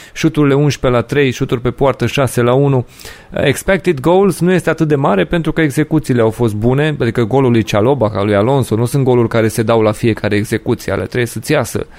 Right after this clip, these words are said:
exact cum le-au pus ei în poartă. Și atunci, de asta vedem ceva mai mic, dar, uh, la nivel de prestație, la nivel de pf, uh, prezență în teren, da, absolut copleșitor. Chelsea a jucat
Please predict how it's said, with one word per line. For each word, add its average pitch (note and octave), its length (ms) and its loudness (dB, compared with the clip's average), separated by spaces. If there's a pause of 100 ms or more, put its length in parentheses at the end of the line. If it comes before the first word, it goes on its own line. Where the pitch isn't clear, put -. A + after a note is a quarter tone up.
(160)
exact A2 440 -4
cum A2+ 200 0
le-au G#2+ 160 2
pus A2+ 300 -4
ei A#2 280 2
în G#2 100 -4
poartă. B2+ 540 -2 (520)
Și - 120 -6
atunci, F#3+ 440 0
de - 120 -2
asta D#3 220 2
vedem C3+ 400 0
ceva C3 300 0
mai B2 180 0
mic, B2+ 200 0
dar, A2+ 220 2
uh, - 80 -2 (300)
la G#2 140 -2
nivel C#3 220 0
de C#3+ 80 2
prestație, G#2+ 600 -2
la F#2+ 100 -2
nivel A2 280 0
de G#2 280 2 (300)
pf, - 280 -8
uh, A2+ 400 -6
prezență A#2 520 0
în G2+ 80 -2
teren, G2+ 540 0
da, D#2+ 120 -8
absolut G#2+ 960 -4
copleșitor. A2 720 -2
Chelsea A#2 400 -2
a G#2+ 40 2
jucat A2+ 540 -4